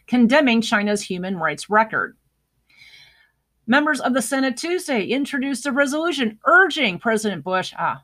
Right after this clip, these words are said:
there we go, right before Obama became president, um, to take the lead in an international censor of Beijing. The photographs were taken by a horrified visitor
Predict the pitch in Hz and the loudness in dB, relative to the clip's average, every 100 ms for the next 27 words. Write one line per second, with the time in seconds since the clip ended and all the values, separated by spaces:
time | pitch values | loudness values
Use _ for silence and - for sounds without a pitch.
0 | - 151 135 139 131 139 143 _ 214 240 | -12 -12 -12 -12 -12 -12 -16 _ -2 -2
1 | 240 214 - 208 185 175 170 151 170 156 | -2 -8 -2 0 0 -2 -8 -4 -4 -4
2 | 139 - 139 - 147 139 131 127 _ _ | -8 -10 -14 -4 -4 -4 -10 -12 _ _
3 | _ _ _ _ - 240 240 233 220 349 | _ _ _ _ 0 2 4 2 -2 -4
4 | 359 233 185 147 214 240 _ 220 226 220 | -4 -6 -6 -6 -8 -10 _ -6 -2 0
5 | 208 208 294 339 208 202 - 202 190 - | 0 -2 -4 -2 0 0 0 -2 -2 -2
6 | 226 233 233 - 170 165 214 214 _ _ | 0 0 -4 -2 0 0 -2 -6 _ _
7 | _ _ _ 196 175 175 - - 185 175 | _ _ _ 4 4 4 0 -2 0 0
8 | 349 247 - 139 175 202 392 427 277 262 | -2 -4 -8 -16 -12 -4 0 0 0 0
9 | 240 226 214 190 190 208 196 180 - 311 | 0 -4 -6 -6 -4 0 0 0 -4 -4
10 | 320 320 240 220 160 156 170 180 196 | -4 0 0 0 -4 -8 -6 -6 -6